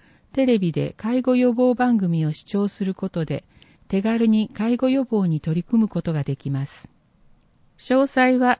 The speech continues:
シニア生き生きガイドでお伝えしています。国民健康保険税などの減免。新型コロナウイルス感染症の影響により、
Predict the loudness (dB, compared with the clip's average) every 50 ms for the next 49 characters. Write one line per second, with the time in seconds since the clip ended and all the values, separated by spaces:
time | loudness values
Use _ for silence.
0 | _ -16 -8 -4 -2 2 4 4 4 4 2 0 0 -2 0 -2 -2 0 0 -2
1 | 0 2 2 2 2 0 -2 -2 -2 -2 -2 -2 -4 -6 -8 -6 -4 -2 -2 -2
2 | -4 -6 -6 -4 -2 0 0 -2 -2 -4 -6 -8 -12 _ _ -20 -20 _ _ _
3 | _ _ _ _ _ _ _ _ _ _ _ _ _ _ _ _ _ _ _ _
4 | _ _ -8 -8 -6 -2 0 2 4 4 4 4 2 2 2 2 2 0 0 0
5 | 0 0 2 0 -2 -2 0 2 2 2 2 0 0 0 0 0 0 -2 -2 -2
6 | -2 -2 -2 -4 -4 -2 -2 0 0 0 0 0 0 0 -2 -2 -6 -8 _ _
7 | _ _ _ _ _ _ _ _ _ _ _ _ -20 -20 _ _ _ _ _ _
8 | _ _ -12 -4 0 2 2 4 2 2 0 -2 -4 -2 0 0 2 2 2 2
9 | 2 0 0 0 -2 -4 -6 -8 -4 -2 -2 -2 -2 -2 -2 0 0 -2 -2 -4
10 | -2 -2 0 0 0 0 0 0 -2 -4 -4 -4 -4 -2 -2 0 0 -2 -2 -2
11 | -2 -2 -4 -4 -6 -8